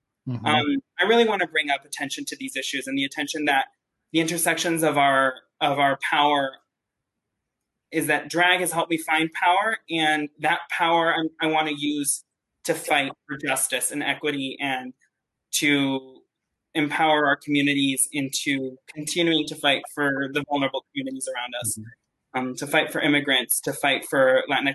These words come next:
Speaker 2: communities, to fight for Black communities, to fight for, for trans communities, to,
Speaker 1: Mm-hmm.
Speaker 2: to fight for our, our siblings who, who deserve justice.
Speaker 1: Indeed.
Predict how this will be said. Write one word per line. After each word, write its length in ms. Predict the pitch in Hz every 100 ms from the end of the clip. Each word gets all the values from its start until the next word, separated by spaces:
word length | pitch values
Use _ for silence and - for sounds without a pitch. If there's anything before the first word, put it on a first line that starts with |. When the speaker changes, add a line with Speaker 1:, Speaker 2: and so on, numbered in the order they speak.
| -
Speaker 2:
communities, 420 | 143 135 131 139
to 80 | -
fight 200 | 156 -
for 120 | 165 147
Black 240 | 139 -
communities, 440 | 147 139 135 135 -
to 80 | 160
fight 220 | 147 139
for, 200 | 151 143 - _ _ -
for 120 | 156
trans 380 | 156 160 143 139
communities, 800 | 156 147 139 139 135 131 - - - 151
to, 100 | 160
Speaker 1:
Mm-hmm. 360 | - - 113 120
Speaker 2:
to 120 | -
fight 340 | - - 156 -
for 300 | 160 147 139 -
our, 260 | 143 131 135 _ _ _
our 60 | 143
siblings 440 | - 160 156 147 143
who, 380 | 147 139 135 131 _ _ _ _ _ _ -
who 120 | 170
deserve 580 | 165 160 165 160 156 147
justice. 640 | 143 131 - - - - - _ _ _ _ -
Speaker 1:
Indeed. 580 | - 123 117 110 107